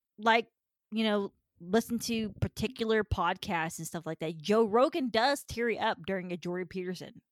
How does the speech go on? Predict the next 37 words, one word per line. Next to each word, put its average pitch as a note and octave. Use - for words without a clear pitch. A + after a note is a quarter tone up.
you D#3+
know, -
episode, D#3
and D#3+
even F#3+
Jordan F3
Peterson E3+
starts -
to -
cry D3
sometimes. -
And G#3+
that's, G#3
if A3
you C4+
guys B3+
look B3
at G#3
Rogan G3
and F3
Peterson's F#3
relationship, E3+
is F#3
pretty G#3
much G3
like E3
me G3+
and F3
Jenner. D#3+
You A3+
know, G#3+
I'm B3+
not D#4
saying A3+
that F#3+
we're G3+
Peterson A3